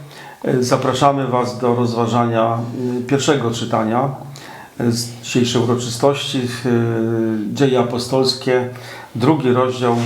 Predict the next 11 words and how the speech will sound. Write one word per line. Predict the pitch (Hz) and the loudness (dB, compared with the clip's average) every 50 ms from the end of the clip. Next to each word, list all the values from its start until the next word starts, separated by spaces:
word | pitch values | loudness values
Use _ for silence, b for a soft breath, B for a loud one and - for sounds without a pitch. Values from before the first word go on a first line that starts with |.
| 120 120 120 | -2 -2 -2
wersety | 123 117 117 - - 123 113 - 123 | -2 -2 -2 -2 -2 -2 0 0 -2
od | 107 101 - | -2 -2 -2
pierwszego | - 135 120 - - 123 110 101 104 107 107 B B B B B B - - | -2 0 0 0 0 0 0 0 0 -2 -2 B B B B B B -4 0
do | 123 123 | 2 4
jedenastego. | 120 120 120 120 117 117 120 - - 123 - - 101 | 4 4 4 4 4 2 2 0 -2 -4 -4 -4 -6
Posłuchajmy | - - 135 - - 123 117 127 123 113 113 113 110 113 117 - B B B B B - - | -6 -4 -4 -4 -4 0 2 2 2 2 2 -2 -4 -4 -6 -8 B B B B B -10 0
tekstu. | - 135 120 120 - - - - 104 92 87 - - - - - - B B B B B B B B B | 0 0 2 0 -4 -10 -12 -12 -14 -14 -14 -16 -18 -20 -20 -20 -20 B B B B B B B B B
Kiedy | - 139 127 131 | 2 4 4 6
nadszedł | 135 147 127 - - - 143 139 131 | 6 4 4 2 0 0 0 0 2
dzień | 135 151 147 139 143 | 2 2 2 2 2
Pięćdziesiątnicy, | - 147 143 131 131 123 135 135 127 127 123 131 139 143 139 139 - - 165 170 185 | 2 2 2 2 2 0 0 0 0 0 0 2 2 2 2 0 -2 -2 0 0 0